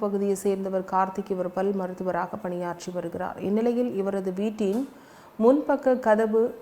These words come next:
உடைக்கப்பட்டு பீரோவில் இருந்த நூற்று முப்பத்தாறு சவரன் நகை மற்றும்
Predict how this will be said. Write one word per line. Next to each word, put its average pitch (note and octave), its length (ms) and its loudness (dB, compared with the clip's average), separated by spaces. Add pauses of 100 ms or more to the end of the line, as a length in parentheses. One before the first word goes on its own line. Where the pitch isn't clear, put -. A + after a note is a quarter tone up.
(400)
உடைக்கப்பட்டு G#3 600 0
பீரோவில் G3+ 480 2
இருந்த F#3 260 -4
நூற்று A3 360 -2
முப்பத்தாறு G3 520 0 (100)
சவரன் F3 440 -2
நகை F3+ 220 0 (100)
மற்றும் G#3 340 -2